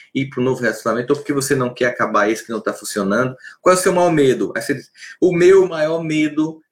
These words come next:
é de ficar só. O meu maior medo é de ficar sem emprego. O meu maior medo é de me sentir humilhado, humilhada." Diga em voz alta, porque aí você vai saber exatamente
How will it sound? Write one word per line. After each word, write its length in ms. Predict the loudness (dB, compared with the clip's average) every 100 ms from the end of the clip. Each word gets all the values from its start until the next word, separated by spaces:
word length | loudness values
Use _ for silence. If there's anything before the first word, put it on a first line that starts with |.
| -4
é 100 | -2
de 120 | -2
ficar 460 | -6 -6 -4 -4
só. 520 | -6 -8 -2 0 0 -4 -14 _ _ _
O 100 | -2
meu 240 | 2 2 2
maior 300 | 2 0 0
medo 480 | 0 0 -2 -4 -6
é 80 |
de 80 | -8
ficar 200 | -6 -6
sem 180 | -4 -6
emprego. 680 | -6 -2 0 0 -2 -8 -16 -20 -2
O 120 | 2
meu 180 | 2 2
maior 380 | -2 -4 -4
medo 320 | -2 -2 0 -2
é 20 |
de 80 | -4
me 100 | -6
sentir 300 | -10 -6 -4
humilhado, 680 | -4 -4 -2 0 0 0 -4
humilhada." 720 | -4 -4 -2 -2 -4 -8 -12
Diga 360 | -12 -6 -6 -4
em 80 | -4
voz 300 | -2 -4 -2
alta, 240 | -4 -4
porque 200 | -10 -6
aí 60 | -6
você 160 | -4 -6
vai 100 | -4
saber 260 | -2 -2
exatamente 680 | -2 -2 -4 -4 -6 -8 -16